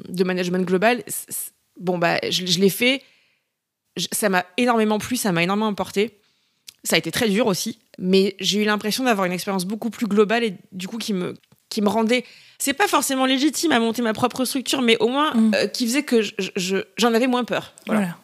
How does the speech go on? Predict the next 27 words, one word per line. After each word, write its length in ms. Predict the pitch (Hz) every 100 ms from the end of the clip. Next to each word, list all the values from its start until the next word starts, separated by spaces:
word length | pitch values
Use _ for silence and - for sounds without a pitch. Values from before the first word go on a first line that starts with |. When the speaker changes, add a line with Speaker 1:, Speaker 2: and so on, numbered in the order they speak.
| _ _ _ _ _ -
Speaker 2:
Voilà. 100 | 208
Tu 60 |
savais 300 | - 202 196
un 160 | 202 185
peu 240 | 214 220
sur 340 | 214 - 190 -
quel 240 | 214 208
sujet, 380 | - 220 202 208
en 40 |
fait, 180 | 196 208
ce 80 | -
que 80 | 208
t'avais 220 | 190 185
envie 200 | 190 190
de 80 | 185
garder 320 | 190 196 220
de 120 | 196
toutes 200 | 175 196
ces 140 | - 196
expériences 600 | 180 - 185 208 226 208
et 40 |
ce 80 | 180
que 80 | 190
t'avais 280 | 180 175 170
apporté 420 | 175 180 - 208
aussi. 280 | 185 - 208 - - -
Speaker 1:
Exactement. 480 | 208 254 240 185